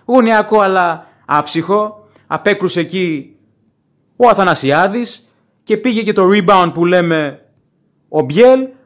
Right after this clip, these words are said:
από τη γωνία της, ε, μικρής περιοχής, από τα δεξιά και την έστειλε στα δίχτυα, αλλά από απ' έξω, όχι από μέσα. Λοιπόν, θέλω να σου σε καταλάβεις, ο Μπιέλ είναι φέτος, ειδικά τώρα τελευταία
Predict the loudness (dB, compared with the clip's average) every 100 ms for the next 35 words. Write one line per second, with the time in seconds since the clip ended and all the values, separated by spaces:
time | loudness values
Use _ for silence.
0 | _ -6 -4 -2 -4 -2 0 2 2 2
1 | -2 -4 -6 -2 -2 0 -2 -8 -14 _
2 | _ -4 -4 0 2 4 4 4 0 -2
3 | -2 -2 -2 -2 0 2 2 0 -6 _
4 | _ _ -10 -6 -4 -2 -2 0 0 0
5 | -2 0 0 0 0 -2 -4 -2 0 0
6 | 0 2 2 2 0 0 0 0 -2 -4
7 | -6 -4 -6 -2 0 2 2 2 0 -4
8 | -8 _ _ -10 -4 0 0 0 -2 -2
9 | -2 0 2 2 2 2 -2 0 0 0
10 | -4 -14 _ _ -4 -2 0 0 2 0
11 | -2 -6 _ -12 -6 -2 0 2 2 2
12 | 0 0 0 0 -6